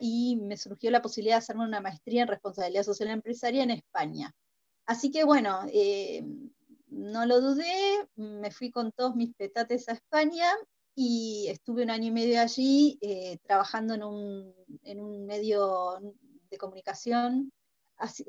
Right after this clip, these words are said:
asistiendo a eventos, seminarios, a su vez que, bueno, también iba desarrollando mi tesis de, de maestría, que la hice en la televisión española y la cadena de valor, digamos, todo lo que es el comercio,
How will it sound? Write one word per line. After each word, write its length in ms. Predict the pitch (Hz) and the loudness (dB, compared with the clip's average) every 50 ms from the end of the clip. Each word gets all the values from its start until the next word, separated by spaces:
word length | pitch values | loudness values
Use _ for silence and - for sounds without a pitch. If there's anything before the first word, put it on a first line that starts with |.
| - - | -10 -8
asistiendo 400 | - 233 - 214 - 254 233 240 | -8 -6 -6 -4 -2 0 2 2
a 40 | 226 | 4
eventos, 360 | 233 240 240 233 233 226 202 | 4 4 4 2 0 0 0
seminarios, 760 | - 220 202 208 214 220 226 226 233 247 262 262 254 - - _ - | 0 0 0 0 -2 -2 -2 -2 0 0 0 0 -2 -4 -12 _ -8
a 100 | 190 190 | -8 -6
su 180 | - - 202 | -4 -2 0
vez 200 | 196 208 226 - - | 2 2 0 0 -2
que, 240 | - 254 233 214 202 | 2 4 4 6 6
bueno, 440 | 196 208 208 190 180 170 165 165 - _ _ _ _ | 6 4 4 2 0 -4 -8 -10 -12 _ _ _ _
también 680 | - 190 196 196 220 226 226 233 226 226 214 208 202 185 185 - - - | -6 -6 -4 -2 -2 0 0 0 0 0 -2 -4 -8 -10 -14 -20 -14 -6
iba 260 | 220 220 220 214 208 | -2 2 4 4 4
desarrollando 480 | 196 196 202 196 190 208 202 202 226 226 | 4 2 0 -2 0 2 2 2 2 2
mi 160 | 226 214 214 | 0 -2 2
tesis 600 | - 254 240 220 - - 214 220 - - - - _ _ _ 196 | 6 6 6 6 4 -2 -10 -10 -10 -12 -18 -20 _ _ _ -2
de, 480 | 202 185 180 180 170 151 165 165 - _ _ | -2 -2 -2 -2 -2 -2 -2 -4 -6 _ _
de 120 | - 202 208 | -6 -4 -2
maestría, 560 | 196 190 175 - - 208 185 175 165 165 - _ _ _ _ _ _ _ _ _ _ _ _ | -2 -2 -4 -4 -6 -8 -8 -8 -10 -12 -12 _ _ _ _ _ _ _ _ _ _ _ _
que 80 | - 233 | 4 6
la 140 | 220 220 233 | 8 8 8
hice 520 | 247 254 247 - 294 277 269 - 220 233 | 8 6 6 6 8 6 6 6 4 2
en 340 | 240 254 254 254 254 254 247 | 4 6 6 6 6 4 2
la 220 | - - 220 202 202 | 2 4 4 4 4
televisión 460 | - 202 208 202 202 - 262 254 254 | 4 4 4 4 4 4 2 2 2
española 840 | 254 247 - 233 226 226 233 240 240 247 254 254 262 269 277 277 - - | 2 0 0 -2 0 2 2 4 4 4 6 6 8 6 6 4 2 -2
y 260 | 226 220 226 240 247 | -4 0 0 0 2
la 140 | 220 208 - | 2 2 4
cadena 300 | - 196 202 214 226 214 | 4 4 4 4 2 2
de 60 | 214 | 4
valor, 600 | 208 208 214 233 233 233 240 240 247 247 262 254 - _ _ _ _ _ _ _ | 4 4 4 6 6 8 8 8 8 6 4 -2 -8 _ _ _ _ _ _ _
digamos, 500 | - 202 196 185 185 185 180 - - - _ | -4 -2 -2 -2 -2 -6 -8 -8 -10 -10 _
todo 120 | - 226 220 | -2 0 2
lo 140 | 220 208 208 | 2 0 0
que 120 | - 214 | -2 -6
es 180 | 220 - - _ _ _ _ | -6 -6 -12 _ _ _ _
el 160 | - 208 196 | -10 -8 -4
comercio, 1000 | - 220 220 226 254 254 254 247 - - - 262 262 247 247 247 247 247 247 - | -2 0 2 4 4 4 4 0 -4 -2 2 4 6 8 8 8 8 6 4 0